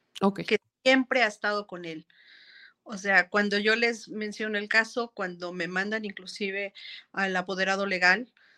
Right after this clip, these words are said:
Speaker 2: de la arquidiócesis, porque yo quería hablar con el, con el arzobispo, el arzobispo nunca me recibió, nunca recibió una llamada. Este, en algún momento tuvimos alguna cercanía con él porque, pues, éramos muy allegados a la iglesia, a esta iglesia, y tuvimos contacto con él.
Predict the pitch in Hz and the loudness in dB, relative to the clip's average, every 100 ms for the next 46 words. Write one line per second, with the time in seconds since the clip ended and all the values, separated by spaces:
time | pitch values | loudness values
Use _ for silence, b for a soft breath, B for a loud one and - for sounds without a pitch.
0 | _ 180 190 180 165 175 190 190 190 214 | _ -8 -6 -2 -2 -2 -4 -6 -4 -2
1 | 214 214 190 185 190 180 208 226 220 - | -2 -2 -6 -4 -4 2 4 6 4 2
2 | 202 190 208 220 170 170 185 190 - - | 0 0 4 6 6 6 6 6 4 -10
3 | _ - 190 180 170 175 185 185 185 180 | _ -12 -10 -8 -10 -6 -4 -2 0 -2
4 | - 190 196 180 - 202 170 - 175 185 | -4 -6 -6 -6 0 2 2 0 -6 -6
5 | 180 196 208 214 226 226 226 190 175 175 | -6 -2 0 2 2 2 2 0 -2 -4
6 | 170 175 180 B B B 220 226 233 226 | -2 -2 -2 B B B 0 2 4 4
7 | 190 - 190 185 175 175 180 185 190 202 | 4 0 -2 0 0 -2 0 2 6 6
8 | 202 B B B B - 190 180 - 190 | 4 B B B B -10 -8 -8 -8 -4
9 | 185 190 202 220 233 220 202 208 214 220 | 4 4 4 2 2 2 2 2 2 0
10 | 214 B - - 208 220 220 220 196 202 | 0 B -10 -4 0 0 0 2 2 4
11 | 214 208 214 202 185 185 196 190 185 185 | 2 2 0 -2 -2 -2 0 -2 -2 -2
12 | 185 185 196 208 208 185 185 185 202 208 | 0 0 -2 -6 -6 -6 -6 -4 -2 0
13 | 202 - 247 247 202 175 190 208 165 165 | -2 0 4 6 6 4 4 0 -6 -6
14 | 160 175 180 185 175 170 170 - 180 170 | -10 -12 -10 -6 -4 -4 -6 -8 -10 -6
15 | 165 208 196 - 175 185 214 240 - 185 | -4 -4 -6 -8 -4 2 6 4 2 -4
16 | 180 202 202 - 240 190 170 175 202 | 4 8 8 6 -4 -2 -4 -4 -6